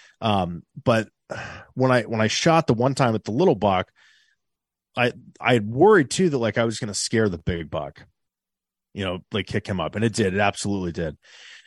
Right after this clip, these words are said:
And, um, I, and this is one of those, like, gut-wrenching, like, as a hunter, like, you wanna have, like, a s-, like, a lethal shot, uh, you know, and, and those deer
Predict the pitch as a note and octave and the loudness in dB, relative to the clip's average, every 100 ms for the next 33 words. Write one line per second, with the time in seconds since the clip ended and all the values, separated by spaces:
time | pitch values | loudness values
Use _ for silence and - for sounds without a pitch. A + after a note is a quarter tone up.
0 | _ _ - C3 A2+ G2+ - _ - G2+ | _ _ -4 0 2 0 -4 _ -2 2
1 | F#2 E2 D2 - - - - C#3 E3 A3 | 2 0 -2 -8 -6 -6 -4 2 4 4
2 | F3 D#3 D3+ C3+ B2 - G#2 - A#2+ A#2 | 4 6 6 8 6 2 -2 0 0 0
3 | A2+ A2 - G#2+ G2 F#2 _ - B2+ D3 | -2 -2 -2 -2 -4 -8 _ 0 2 4
4 | B2+ B2+ C3+ B2 C3 A2 G#2 C3 C3 B2+ | 4 4 2 2 2 2 0 2 2 2
5 | A2+ A#2 G2+ G#2 F#2 - - G2+ G2 F#2 | 0 0 0 -4 -6 -8 -6 -4 -6 -8
6 | G2 A2+ A2+ A#2 G2 F#2 - G#2+ G2+ F#2+ | -2 -2 0 0 0 -2 -2 0 2 2
7 | - _ _ _ _ _ _ _ - G2 | -2 _ _ _ _ _ _ _ -6 -2
8 | F2 E2 C#2+ - _ _ _ _ A2+ G2+ | 0 0 -4 -8 _ _ _ _ -4 -4
9 | F2+ G#2+ G#2+ A2+ A2 G#2 - G#2+ F2+ | -4 -6 -4 -2 0 -2 0 -2 -2